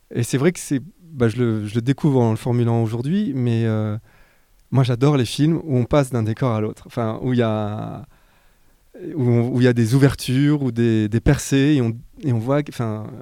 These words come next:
et qu'il y a quelque chose qui nous échappe, qu'on ne contrôle pas et,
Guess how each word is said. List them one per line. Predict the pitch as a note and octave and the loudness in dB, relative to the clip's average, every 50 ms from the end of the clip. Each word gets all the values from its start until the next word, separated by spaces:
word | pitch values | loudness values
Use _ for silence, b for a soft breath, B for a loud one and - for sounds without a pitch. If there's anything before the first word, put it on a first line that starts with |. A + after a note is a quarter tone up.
| - - C3 C3 | -18 -18 -16 -14
et | B2 A2+ | -14 -12
qu'il | - - | -10 -10
y | B2 | -8
a | |
quelque | G#2 B2 A#2 | -6 -6 -6
chose | A2+ D3 C3+ | -6 -6 -6
qui | - - B2+ | -6 -4 -2
nous | B2+ A#2 | -2 0
échappe, | B2+ C3 - - C#3 D3 D#3 D3+ | 0 -2 -2 -2 -2 -2 -2 -4
qu'on | - - C3 | -6 -8 -8
ne | A#2+ | -8
contrôle | - - B2 - - B2+ A2+ | -6 -8 -8 -4 -2 -2 -2
pas | - - C3 C#3+ D#3 D#3 D3+ C3 | 0 -2 0 0 0 0 0 0
et, | A#2+ A#2 A#2 A2+ A2 | 0 -2 -2 -4 -6